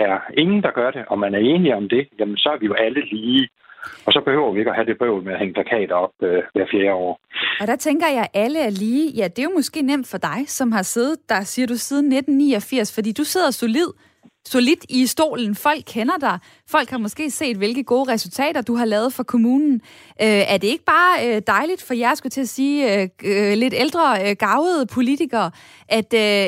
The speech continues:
Speaker 2: I har fået lavet en gentleman-aftale, så valgplakaterne er sat ud af spil?
Speaker 1: Jamen, den aftale var der, var der faktisk også, dengang jeg blev valgt i nitten niogfirs. Og dengang var det lidt specielt. Der havde Venstre ingen repræsentanter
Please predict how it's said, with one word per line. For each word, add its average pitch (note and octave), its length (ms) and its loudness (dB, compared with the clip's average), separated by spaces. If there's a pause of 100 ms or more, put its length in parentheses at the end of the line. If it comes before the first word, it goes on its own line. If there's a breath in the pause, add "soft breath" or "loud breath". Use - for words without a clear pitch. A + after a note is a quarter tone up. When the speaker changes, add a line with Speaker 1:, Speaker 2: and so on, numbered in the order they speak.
(160)
Speaker 2:
I - 100 2
har C#4 140 -2
fået A#3 140 0
lavet A#3 160 0
en C#4 80 2
gentleman-aftale, A3 960 0
så A3 120 -4
valgplakaterne G#3+ 680 -2
er F#3 80 -2
sat G3+ 200 -4
ud A#3+ 100 0
af A3 60 0
spil? B3 280 -2 (1500 loud breath)
Speaker 1:
Jamen, A2 220 4 (240)
den D3 120 2
aftale B2 420 0
var B2 120 2
der, B2+ 120 -2 (160)
var B2 120 0
der D3 100 -4 (100)
faktisk - 300 -4
også, A2 200 0
dengang G#2 300 0
jeg G#2 80 -2
blev G2+ 140 -2
valgt A#2 260 -2
i G2 100 -2 (160)
nitten G#2+ 220 -2 (280)
niogfirs. G#2+ 680 0 (480 loud breath)
Og - 80 0
dengang A#2 320 0
var B2 140 0
det G#2+ 140 0
lidt B2+ 240 0
specielt. A#2+ 440 0
Der A#2+ 60 2
havde G#2+ 240 0
Venstre A#2 460 -2
ingen D#3+ 320 0 (220)
repræsentanter G2+ 760 -2